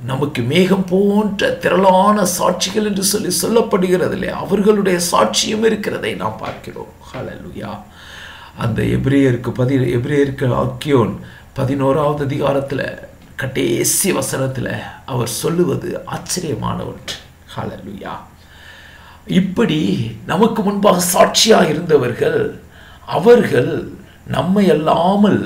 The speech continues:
பூரணராகாதபடிக்கு விசேஷித்த நன்மையானதொன்றை தேவன் நமக்கு முன்னதாக நியமித்திருந்தார். ஹல்லேலூயா.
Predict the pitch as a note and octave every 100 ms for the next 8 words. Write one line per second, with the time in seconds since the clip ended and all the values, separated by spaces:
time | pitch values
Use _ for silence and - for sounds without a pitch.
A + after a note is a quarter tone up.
0 | C#3 E3+ - G3 A3 F#3+ D#3 C#3+ - D#3+
1 | D3+ C3+ G#2+ G#2+ - F3 E3 - - -
2 | - - D#3+ - A3 A3+ A#3+ - A3+ -
3 | F#3+ F3 F3 F#3 E3 D#3+ C3 C3 C3 C3+
4 | F3+ - - - - A#2+ F3+ F3+ D#3 A#2+
5 | F#3 A3 - - F#3 D#3 G3+ G#3+ F#3 C#3+
6 | C3+ F3+ - D3 D3 B2+ - A2 A2 A2+
7 | A#2 A2+ - - - A2+ - F#2 - -